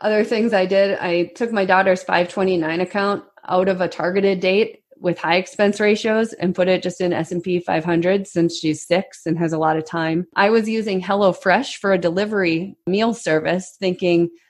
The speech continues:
"Well, I mean, it's convenient and I'm a single parent,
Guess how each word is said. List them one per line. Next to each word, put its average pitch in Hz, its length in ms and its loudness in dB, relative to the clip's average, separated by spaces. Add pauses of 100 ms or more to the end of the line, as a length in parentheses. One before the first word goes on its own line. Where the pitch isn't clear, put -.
(220)
"Well, 226 420 6
I 185 160 2
mean, 180 220 2
it's - 560 -6
convenient 226 560 2
and 170 140 4
I'm 185 140 4
a 185 60 2
single - 640 -4
parent, 202 420 -2